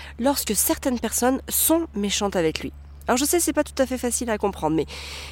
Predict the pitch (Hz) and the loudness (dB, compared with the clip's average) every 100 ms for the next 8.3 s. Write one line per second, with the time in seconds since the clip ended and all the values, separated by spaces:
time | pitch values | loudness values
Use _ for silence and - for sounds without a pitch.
0 | - - 247 294 320 302 247 202 190 220 | -4 0 2 4 6 6 4 4 2 2
1 | 233 302 311 349 240 - 294 240 190 190 | 2 0 2 2 2 0 -2 -2 -6 -6
2 | 196 175 190 196 294 302 302 - 247 208 | -6 -2 0 2 2 0 2 0 0 2
3 | 269 214 - 214 294 - - 165 - - | 2 2 2 0 0 0 -2 -2 -6 -14
4 | - - - 233 226 262 277 277 - - | -14 -10 -4 -2 2 4 4 0 -4 -2
5 | 403 - - 285 277 - 214 196 190 185 | -2 -2 -2 0 0 0 -2 0 0 0
6 | 180 208 - 392 247 - 180 165 165 196 | 0 -2 0 0 0 0 4 6 4 4
7 | 392 311 262 202 190 185 185 196 185 185 | 0 2 0 -2 -2 -2 -4 -6 -2 -2
8 | 185 196 | -2 -2